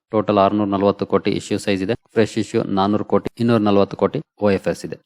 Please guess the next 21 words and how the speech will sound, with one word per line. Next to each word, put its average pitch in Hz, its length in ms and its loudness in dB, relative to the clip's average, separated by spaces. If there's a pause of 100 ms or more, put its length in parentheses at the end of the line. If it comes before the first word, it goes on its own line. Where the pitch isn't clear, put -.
So - 80 -6
ಹಾಗೆ 117 240 4
ಡೇಟ್ 117 200 4
ಅನ್ನ 110 140 2
ನೋಡೋದಾದ್ರೆ 107 340 4 (120)
ಫ್ರೈಡೇ 113 260 4
ಅಂದ್ರೆ 101 1700 2
ಇಪ್ಪತ್ಮೂರನೇ 104 540 0
ತಾರೀಕು 98 300 0
ಕ್ಲೋಸ್ 101 260 4
ಆಗುತ್ತೆ. 95 240 -2 (240)
ಇಪ್ಪತ್ನಾಲ್ಕನೇ 117 1000 0
ತಾರೀಕು 107 220 -2 (460)
ಅಲಾಟ್‌ಮೆಂಟ್ 104 480 0
ಇರುತ್ತೆ. 98 220 -2 (140)
In 131 160 0
case 120 220 2
ಅಲಾಟ್ 104 260 2
ಆಗಿಲ್ಲ 98 280 0
ಅಂದ್ರೆ 101 160 0
ಇಪ್ಪತ್ತೈದರಿಂದ 95 640 -2